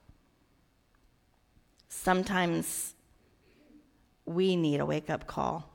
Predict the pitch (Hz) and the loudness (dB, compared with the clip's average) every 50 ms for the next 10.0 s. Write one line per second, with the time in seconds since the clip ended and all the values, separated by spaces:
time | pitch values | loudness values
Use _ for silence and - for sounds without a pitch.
0 | _ _ _ _ _ _ _ _ _ _ _ _ _ _ _ - - 180 170 185 | _ _ _ _ _ _ _ _ _ _ _ _ _ _ _ -12 -8 -4 -2 0
1 | 185 170 160 160 170 165 - - - 170 175 196 190 - - 190 175 165 165 180 | 0 2 2 2 2 0 0 -2 -2 -2 -2 -4 -4 -4 -4 -2 0 2 2 2
2 | 202 190 147 160 165 160 - - - _ _ _ - - - - - - _ - | 2 2 0 -2 -2 -6 -10 -14 -20 _ _ _ -20 -20 -20 -20 -20 -14 _ -2
3 | 185 185 190 202 202 - - 170 160 - - - - _ - - - - - - | 0 2 2 2 2 2 0 -2 -4 -4 -8 -10 -12 _ -6 -4 -2 -2 0 0
4 | - - - - - - 220 208 202 185 175 180 180 180 - - 175 - - - | -2 -4 -4 -4 -4 -2 -2 0 2 2 4 4 2 0 -2 -4 -8 -8 -10 -10
5 | - - 175 - - - - - - 202 - - _ _ _ _ _ _ _ _ | -10 -10 -12 -12 -12 -12 -12 -12 -12 -14 -16 -18 _ _ _ _ _ _ _ _
6 | _ _ _ _ _ _ _ _ _ _ _ _ _ _ _ _ _ _ - - | _ _ _ _ _ _ _ _ _ _ _ _ _ _ _ _ _ _ -20 -20
7 | - - - - - - - - - - - _ - 175 175 180 - - 180 185 | -20 -20 -20 -20 -20 -20 -20 -20 -20 -20 -20 _ -2 0 2 4 8 8 10 10
8 | 196 190 190 170 175 175 175 185 196 185 180 175 180 - - 185 190 202 196 185 | 8 8 6 6 6 6 6 6 6 6 6 4 2 0 0 0 2 2 2 2
9 | 180 170 170 180 175 175 185 175 - - 196 175 175 180 175 185 202 214 220 - | 2 2 4 4 4 2 2 0 -2 -2 0 2 4 4 4 4 2 2 0 -4